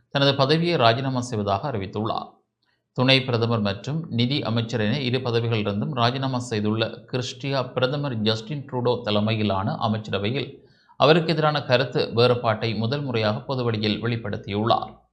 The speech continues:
அண்மையில் கனடாவை சேர்ந்த ஒவ்வொருவருக்கும் இருநூற்றி ஐம்பது கனடா டாலர்களை காசோலையாக வழங்குவதற்கான கொள்கை தொடர்பில்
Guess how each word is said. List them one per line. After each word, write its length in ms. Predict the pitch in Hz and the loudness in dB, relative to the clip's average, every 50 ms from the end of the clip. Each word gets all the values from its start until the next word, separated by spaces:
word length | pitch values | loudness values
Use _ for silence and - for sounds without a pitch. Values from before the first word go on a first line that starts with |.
| _ _ _ _ _ _ _ _ _ _ _ | _ _ _ _ _ _ _ _ _ _ _
அண்மையில் 480 | 104 110 110 110 107 110 147 190 175 - | 2 2 4 4 2 2 0 0 -2 0
கனடாவை 360 | 123 113 107 110 110 113 113 | 0 4 6 6 6 6 2
சேர்ந்த 320 | 107 - 113 107 110 107 | -2 -2 -2 0 2 2
ஒவ்வொருவருக்கும் 560 | 98 101 104 104 104 104 101 101 - - 156 | 2 2 2 2 2 2 2 0 -2 -4 -4
இருநூற்றி 420 | 170 131 117 117 123 123 123 123 123 | -4 -2 -2 0 -2 -2 -2 -4 -4
ஐம்பது 280 | 113 113 113 110 110 | -2 0 0 -2 -2
கனடா 320 | - 110 101 107 113 117 92 | 0 0 0 4 4 4 4
டாலர்களை 460 | 98 101 104 110 110 110 113 113 107 | 4 4 2 2 0 0 -2 -4 -2
காசோலையாக 580 | - 110 110 117 - - 135 131 127 120 117 113 | 2 4 4 4 4 0 -4 -2 0 0 0 2
வழங்குவதற்கான 720 | 104 104 104 107 113 113 110 110 - 110 107 104 104 104 | 2 2 2 2 2 0 -2 -2 -2 0 2 2 2 0
கொள்கை 260 | - 107 107 110 107 | 0 -2 -2 -2 -2
தொடர்பில் 380 | 101 101 101 104 - 135 - | -2 0 0 0 0 -2 -4